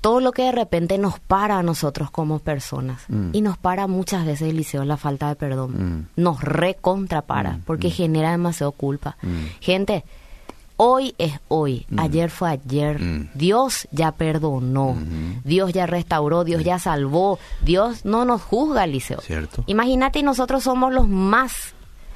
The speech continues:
Speaker 2: Sí.
Speaker 1: fuertes en juzgarnos a nosotros mismos, en juzgarle a la gente,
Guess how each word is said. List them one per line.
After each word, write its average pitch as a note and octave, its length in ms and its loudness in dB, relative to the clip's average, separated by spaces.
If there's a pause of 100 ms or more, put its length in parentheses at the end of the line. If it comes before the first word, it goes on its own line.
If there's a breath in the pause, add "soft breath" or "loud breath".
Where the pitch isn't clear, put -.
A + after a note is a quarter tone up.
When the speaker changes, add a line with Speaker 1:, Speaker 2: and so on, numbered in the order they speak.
(200 loud breath)
Speaker 2:
Sí. - 100 -6
Speaker 1:
fuertes A3 520 2
en G3+ 160 0
juzgarnos A3+ 640 2
a - 20 0
nosotros E3 480 0
mismos, G3+ 420 2 (220 loud breath)
en G3+ 140 2
juzgarle F#3 560 2
a E3 40 0
la C#3+ 140 0
gente, F#3 580 0